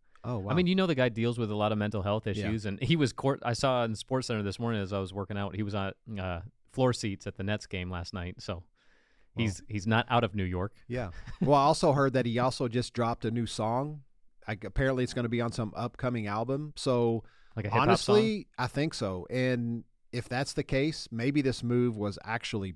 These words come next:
Speaker 1: brilliant.
Speaker 2: Maybe it was brilliant.
Speaker 1: And everybody's judging, but he's
Speaker 2: Everyone's
Speaker 1: getting ready
Speaker 2: talking
Speaker 1: to
Speaker 2: about
Speaker 1: get
Speaker 2: him.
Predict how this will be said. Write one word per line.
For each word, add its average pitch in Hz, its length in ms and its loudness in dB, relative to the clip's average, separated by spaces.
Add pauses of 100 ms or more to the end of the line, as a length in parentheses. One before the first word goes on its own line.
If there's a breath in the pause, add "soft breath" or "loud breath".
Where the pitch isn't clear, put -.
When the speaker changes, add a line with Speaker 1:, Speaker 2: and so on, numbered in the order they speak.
(120)
Speaker 1:
brilliant. 95 520 -6
Speaker 2:
Maybe 95 260 -2
it 90 80 -4
was 87 120 -6
brilliant. 90 320 0
Speaker 1:
And 127 60 2
everybody's 139 360 4
judging, 107 580 -2
but 110 240 -2 (100)
he's - 60 -8
Speaker 2:
Everyone's 110 280 4
Speaker 1:
getting 127 140 2
ready 120 180 6
Speaker 2:
talking 123 40 2
Speaker 1:
to 110 140 4
Speaker 2:
about 101 100 6
Speaker 1:
get 120 80 6
Speaker 2:
him. 110 120 -2